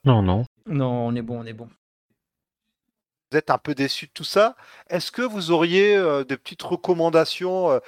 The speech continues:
Speaker 3: liées à Thor, liées à Waititi, liées à Chris Hemsworth, euh, à Tessa Thompson ? Voilà, est-ce que vous auriez des choses pour les, les auditeurs, euh, peinés par tout ça, ou au contraire qui ont bien aimé et qui veulent poursuivre l'expérience ?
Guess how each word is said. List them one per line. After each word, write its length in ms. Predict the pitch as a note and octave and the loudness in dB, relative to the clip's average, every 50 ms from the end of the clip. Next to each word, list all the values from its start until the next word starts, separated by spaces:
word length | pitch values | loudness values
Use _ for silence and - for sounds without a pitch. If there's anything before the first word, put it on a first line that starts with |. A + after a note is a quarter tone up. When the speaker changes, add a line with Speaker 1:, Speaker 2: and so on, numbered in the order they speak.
| - - - - | -14 -20 -20 -10
Speaker 3:
liées 160 | G2+ G2+ A#2+ | -2 2 4
à 120 | B2+ B2+ | 4 4
Thor, 440 | B2+ - - C#3+ C#3 C#3 D3 D3 C3+ | 2 2 2 4 4 6 6 4 4
liées 80 | C3 C3 | 4 4
à 120 | B2+ B2+ | 4 4
Waititi, 800 | B2+ B2 B2 B2 G#2+ - - C#3+ - - - - D3 D3 D3 D3+ | 2 2 -2 -2 -2 -4 -12 -16 -16 -14 -14 -12 -10 -8 -8 -4
liées 180 | C#3 C3 C3 C3+ | 0 2 4 4
à 80 | B2+ | 4
Chris 260 | - - - D3 - - | 2 -2 -12 -14 -10 -8
Hemsworth, 840 | - C3+ C3+ - - - C#3 C3+ C3+ C#3 C#3 C#3+ C#3+ C3 - - - | -8 -8 -8 -8 -4 2 4 4 6 6 6 4 4 0 -2 -10 -12
euh, 400 | B2 A#2 A2+ A2+ A2+ A2+ A2 G#2+ | -8 -6 -6 -4 -4 -4 -2 -2
à 80 | G#2+ G#2+ | -2 -2
Tessa 320 | - - C#3+ B2+ - C#3 | -2 -6 -6 -2 -2 -2
Thompson ? 840 | C3+ - C#3+ C3+ C3 B2+ - - D3 C3+ C3+ C3+ C#3 C#3 B2 A2 G2+ - _ _ _ - - - - - _ _ - | 0 0 -4 -4 -4 -6 -4 0 0 2 2 2 0 -2 -4 -8 -12 -12 _ _ _ -20 -20 -20 -20 -20 _ _ 2
Voilà, 240 | C3 C#3+ A#2 F#2+ | 4 4 4 2
est-ce 120 | G#2+ - - | -2 -6 -12
que 100 | - C#3+ | -10 -4
vous 80 | C3 | 0
auriez 160 | D#3 E3+ G3+ G3+ | 2 2 2 2
des 100 | G3+ F#3+ | 2 -2
choses 640 | - - - G3 G#3 A3+ A#3+ A#3 F3+ D#3 B2+ G#2+ - - - - _ - | -2 -2 -4 -2 -2 -2 -2 -4 -4 -4 -4 -4 -6 -10 -20 -20 _ -8
pour 160 | - D3 D3 | -2 2 4
les, 400 | C#3+ C#3+ C#3 C3+ C3+ C#3+ - - _ _ _ _ _ _ - | 6 6 6 4 0 -2 -4 -8 _ _ _ _ _ _ -8
les 200 | D#3 D3+ C#3 E3 | -8 -4 -2 -2
auditeurs, 640 | F3+ F3 G#3 G#3 - - A#3 A3+ A#3 A3+ F#3+ C#3 | -2 -2 -2 -8 -4 0 2 2 4 2 2 0
euh, 80 | A#2+ A2+ - _ _ - | -4 -6 -8 _ _ 0
peinés 440 | A3 A3 G#3 G3+ A3 A3+ A#3+ A#3 _ _ _ _ _ _ _ _ _ _ - | 0 2 2 0 -4 -6 -6 -10 _ _ _ _ _ _ _ _ _ _ -2
par 200 | - - - - | -2 -2 -2 -2
tout 100 | - E3+ | -12 -14
ça, 240 | D#3 - - A3 B3 | -8 0 0 2 2
ou 140 | G3+ F#3+ D#3+ | 0 -2 -6
au 40 | D3 | -6
contraire 380 | - G3+ A3 - D#4 F#4 D4 | -4 -6 -4 0 0 0 0
qui 120 | - - E3 | 0 -4 -6
ont 40 | |
bien 160 | C#3+ C#3 D#3 E3 | -2 0 0 0
aimé 160 | E3+ F#3 G#3 | 2 0 -2
et 60 | G3 | -4
qui 100 | - - | -2 -2
veulent 120 | C#3 A#2+ | -2 -2
poursuivre 400 | - - F#3+ - - - G#3 E3 | -2 -2 -6 -6 -4 -4 -4 -2
l'expérience ? 760 | C#3+ C#3 - - - D#3 C#3 C#3+ D3+ F#3+ B3+ D#4 - - - | -2 -4 -4 0 2 2 2 2 0 -2 -4 -6 -8 -10 -10